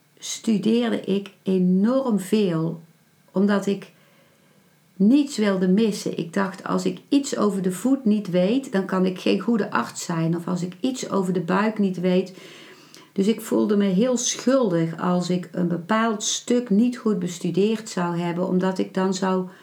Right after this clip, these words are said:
falen als arts. Dus ik zat dag in, dag uit te studeren. Ook in, als ik in de trein zat, eh, als ik naar huis ging in het weekend.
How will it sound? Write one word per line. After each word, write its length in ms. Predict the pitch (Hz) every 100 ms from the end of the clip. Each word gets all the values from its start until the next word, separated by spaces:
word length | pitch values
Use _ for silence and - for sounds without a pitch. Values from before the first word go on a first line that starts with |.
| - _
falen 580 | - - 247 240 214 -
als 280 | 185 180 -
arts. 720 | 214 190 - - - - - _ _ _ _ _ - _ _ _ _ -
Dus 140 | 202
ik 140 | 214 240
zat 420 | - 240 226 -
dag 320 | 190 208 202 -
in, 300 | - 254 240
dag 260 | 196 196 -
uit 260 | 202 220
te 80 | 214
studeren. 680 | - 208 190 214 208 165 156
Ook 260 | 185 202 -
in, 180 | 185
als 160 | 180 175
ik 100 | 185
in 80 | 196
de 120 | 185
trein 420 | - 220 226 226
zat, 440 | 208 202 202 202 -
eh, 460 | 190 180 180 180 180
als 140 | 175
ik 140 | 180
naar 140 | 185 175
huis 320 | 190 208 208
ging 200 | - 196
in 120 | 190
het 160 | 185 -
weekend. 600 | 196 185 180 175 180